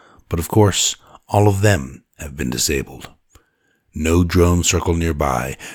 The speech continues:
no cameras are trained on this location. I am standing in a part of the world that has essentially ceased to exist. I am standing in a place that will never be remembered, and I have no idea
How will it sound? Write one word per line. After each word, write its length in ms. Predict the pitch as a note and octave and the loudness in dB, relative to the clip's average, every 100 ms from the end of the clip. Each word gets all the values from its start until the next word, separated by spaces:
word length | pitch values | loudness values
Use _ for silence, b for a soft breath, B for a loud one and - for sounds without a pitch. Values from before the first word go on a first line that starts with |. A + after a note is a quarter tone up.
| B | B
no 200 | F#2 G2 | 2 2
cameras 600 | - A2+ A2+ G2 C2+ - | 2 -2 -2 -4 -8 -10
are 80 | - | -10
trained 440 | - E2+ E2+ B1+ | -6 -4 -4 -6
on 100 | B1+ | -10
this 180 | D2 - | -10 -8
location. 680 | C#2+ - C#2+ - - - - _ _ _ _ - | -10 -8 -6 -4 -6 -10 -20 _ _ _ _ -8
I 140 | D#2+ | -4
am 100 | D#2+ | -2
standing 560 | - - G2+ G#2 G#2 G#2+ | -2 -2 0 0 0 -2
in 140 | F2+ | -4
a 40 | E2 | -4
part 260 | F2 F#2 | -2 0
of 80 | F#2+ | 2
the 60 | G2 | 0
world 540 | D#2 C#2 C2 A1 - - _ | 0 -4 -4 -8 -10 -20 _
that 100 | - | -10
has 120 | C2+ | -6
essentially 600 | - - G2+ F#2+ - G2+ | 0 2 2 2 0 -2
ceased 560 | F#2+ - G#2 F#2 - - - | -6 -4 -2 -2 -4 -10 -8
to 140 | F2+ | -4
exist. 560 | E2 D2 F#2 - - - b b b b b b b b | -4 -4 -6 -6 -6 -8 b b b b b b b b
I 140 | - | -6
am 120 | D2+ D2+ | -2 0
standing 440 | - F#2 F2 E2+ | 2 2 2 0
in 80 | D#2+ | -2
a 60 | |
place 600 | D2 D#2+ C#2 - - - - - | -2 0 -2 0 -2 -2 -6 -12
that 120 | - | -4
will 120 | - | 0
never 560 | D2 D#2+ D#2 C2 A1+ - - | 2 4 2 0 -8 -14 -10
be 100 | D2 | -6
remembered, 640 | D2 C2 C2+ A#1 - - - _ _ _ _ - | -4 -4 -6 -8 -16 -20 -20 _ _ _ _ -4
and 140 | F#2 | 0
I 80 | D2 | 0
have 320 | D2 B1+ - | 0 -4 -6
no 400 | C#2+ D#2 F#2 G2 | -6 0 2 4
idea 480 | G#2 F2 D2+ - | 4 2 -2 -4